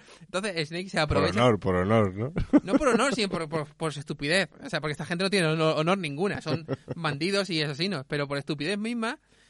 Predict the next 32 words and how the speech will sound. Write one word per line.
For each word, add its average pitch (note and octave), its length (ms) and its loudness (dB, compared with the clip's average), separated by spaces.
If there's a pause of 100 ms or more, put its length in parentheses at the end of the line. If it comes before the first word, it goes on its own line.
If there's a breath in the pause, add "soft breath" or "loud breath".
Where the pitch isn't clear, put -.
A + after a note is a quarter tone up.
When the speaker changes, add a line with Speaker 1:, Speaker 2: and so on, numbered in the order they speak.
(140 soft breath)
Speaker 1:
le E3+ 160 -6
dice, F#3 320 -4
"Pues, D#3 180 -8 (160)
pues D#3+ 120 -12
será C#3+ 180 0
así". F#3+ 260 -2 (240)
<laughs> - 240 -14
Entonces G3+ 320 -2
se F3+ 80 -2
quedan G#3 160 2
mirando G#3+ 220 0
la G#3 80 2
lata C4 360 0
y, E3+ 160 -8 (320 loud breath)
y G3 80 -6
cuando G3 280 4
quieren G3+ 300 -2
sacar G3+ 280 0
la, G3+ 140 0
la G3 220 -2
pistola G3 220 -4
están G#3 220 -8
todos D#3 180 -6
muertos. E3+ 240 -12
De D#3 60 -4
hecho, G3 240 -4
hay F3 80 -6
un F3 80 -6
mont-, F3+ 200 -10
sacan E3+ 260 -4
el F3 80 -2
rifle, F#3+ 360 -6